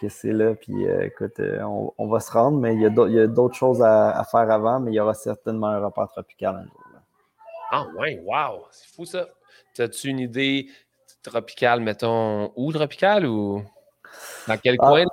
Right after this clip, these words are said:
Speaker 2: tropique,
Speaker 1: ouais,
Speaker 2: mettons ?
Speaker 1: là, je pense que je t'ai, t'as assez du, du scoop. <laughs>
Speaker 2: Ok.
Speaker 1: Mais au final, disons que ce sera une question d'opportunité en, en temps opportun, là. C'est pas, euh, euh,
Speaker 2: Hmm.
Speaker 1: c'est, il y a rien, on a, on a des préférences,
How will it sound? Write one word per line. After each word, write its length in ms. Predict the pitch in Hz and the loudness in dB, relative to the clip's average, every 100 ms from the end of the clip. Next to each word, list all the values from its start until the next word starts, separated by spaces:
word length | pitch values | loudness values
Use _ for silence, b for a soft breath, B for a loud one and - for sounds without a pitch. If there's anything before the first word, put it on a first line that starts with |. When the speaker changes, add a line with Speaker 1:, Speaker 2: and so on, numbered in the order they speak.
| - | -6
Speaker 2:
tropique, 360 | - 160 202 202 | -14 -4 -2 4
Speaker 1:
ouais, 80 | 151 | 6
Speaker 2:
mettons ? 140 | 147 | 6
Speaker 1:
là, 60 | 156 | 4
je 80 | - | 2
pense 200 | 170 165 | 0 0
que 80 | |
je 200 | 165 165 - | -2 -2 0
t'ai, 400 | 143 131 127 - | 4 6 4 0
t'as 160 | 135 123 | 0 0
assez 300 | 123 - 135 | 0 -4 -10
du, 360 | 123 120 113 | -8 -10 -10
du 100 | 110 | -10
scoop. 320 | 113 - 117 110 | -14 -12 -10 -8
<laughs> 380 | - 123 120 - | -6 -4 -6 0
Speaker 2:
Ok. 580 | 196 139 165 139 - 113 | 0 0 -6 -12 -8 0
Speaker 1:
Mais 180 | 156 156 | 6 8
au 120 | 160 | 8
final, 300 | 156 170 190 160 | 4 4 4 4
disons 180 | 160 | -2
que 60 | 165 | -2
ce 80 | 143 | -6
sera 140 | - | -10
une 60 | 139 | -8
question 240 | 131 143 | -8 -6
d'opportunité 560 | 135 127 117 131 120 135 | -6 -8 -12 -14 -10 -8
en, 280 | 120 110 - | -6 -10 -12
en 100 | 110 | -16
temps 200 | 107 113 | -10 -8
opportun, 500 | 107 - 107 - 123 | -6 -10 -14 -12 -12
là. 140 | 123 117 | -10 -10
C'est 160 | - _ | -12 _
pas, 100 | 117 | -6
euh, 380 | 110 - 52 - B B B _ _ - | -4 -2 -4 -6 B B B _ _ -8
euh, 240 | 104 220 | -4 -4
Speaker 2:
Hmm. 40 | 170 | -6
Speaker 1:
c'est, 200 | - - - - | -10 -20 -10 0
il 40 | |
y 20 | 131 | 0
a 40 | |
rien, 420 | 131 147 135 - - | 2 0 0 -4 -12
on 180 | 113 117 | -10 -6
a, 120 | 117 113 | -6 -6
on 100 | 117 | -8
a 40 | 113 | -6
des 120 | 117 | -6
préférences, 800 | - 120 - 113 120 185 - _ | -6 -10 -6 -6 -6 -12 -18 _